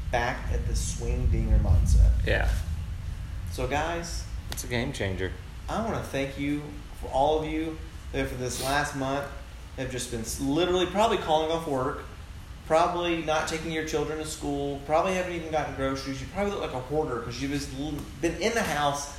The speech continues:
Speaker 1: just anticipating, "I'm not leaving this house
Speaker 2: Just, like,
Speaker 1: for the
Speaker 2: flicking their
Speaker 1: next"
Speaker 2: screen down, like, updating.
Speaker 1: Yes. Oh, my God. You're probably
Speaker 2: Refresh.
Speaker 1: thinking, "Oh, my God, did the
Speaker 2: Refresh.
Speaker 1: Wi-Fi, did Bright House go out again?"
Speaker 2: Refresh.
Speaker 1: Oh, shit.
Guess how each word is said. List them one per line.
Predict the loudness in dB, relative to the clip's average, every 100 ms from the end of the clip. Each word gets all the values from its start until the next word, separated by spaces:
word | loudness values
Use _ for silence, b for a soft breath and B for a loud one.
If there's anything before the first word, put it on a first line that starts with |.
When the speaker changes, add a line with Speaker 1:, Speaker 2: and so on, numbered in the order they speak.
| B B B -10
Speaker 1:
just | -4 -2
anticipating, | -2 0 0 0 2 0 2
"I'm | 0 0
not | -2 -2
leaving | -2 -2
this | -4
house | -2
Speaker 2:
Just, | 4
like, | 6 6
Speaker 1:
for |
the | 6
Speaker 2:
flicking | 6 6
their | 6
Speaker 1:
next" | 4 2
Speaker 2:
screen | 4 6
down, | 6 6
like, | 6 4
updating. | 2 6 4 6 8
Speaker 1:
Yes. | 8 6 2 4
Oh, | 8 8
my | 8
God. | 10
You're | 10
probably | 10 8
Speaker 2:
Refresh. | 8
Speaker 1:
thinking, | 4 2 2
"Oh, | 4
my | 4 2
God, | 2 0
did |
the | 6
Speaker 2:
Refresh. | 8 8 8
Speaker 1:
Wi-Fi, | 8 8 4
did | 2
Bright | 4 6 6
House | 2 -2
go | 2
out | 2 2
again?" | 0 0 2 6
Speaker 2:
Refresh. | 6 6 4 4 2
Speaker 1:
Oh, | 2
shit. | 2 2